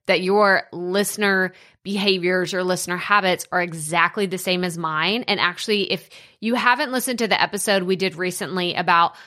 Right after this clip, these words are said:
understanding your listener behaviors and, like, what, what people are doing, go listen to that, because that'll kinda give you more insight into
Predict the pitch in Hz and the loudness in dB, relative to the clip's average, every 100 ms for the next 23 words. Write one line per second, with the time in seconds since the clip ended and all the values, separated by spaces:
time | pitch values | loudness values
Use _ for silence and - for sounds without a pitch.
0 | - _ 214 202 208 190 - 196 190 196 | -20 _ 0 2 0 -2 0 2 2 2
1 | 202 196 196 190 180 170 165 165 - 165 | 2 2 0 -4 -4 -4 -6 -6 -8 -8
2 | 180 185 214 339 277 302 285 285 269 226 | -8 -10 -6 -6 0 2 4 2 2 -2
3 | 202 185 180 202 - - 190 220 - 254 | -2 -4 0 -2 -2 -10 0 0 0 -6
4 | 226 220 175 170 190 233 240 269 269 - | -2 -2 -2 -2 -2 0 0 2 0 0
5 | 226 190 151 175 214 208 220 190 202 208 | -2 2 4 4 4 -2 -4 0 0 0
6 | 220 214 185 185 190 180 - 151 175 - | -4 -4 -4 -4 -4 -4 -4 -4 -6 2
7 | 202 214 - 190 175 214 196 | 2 2 -2 -6 -4 -2 -2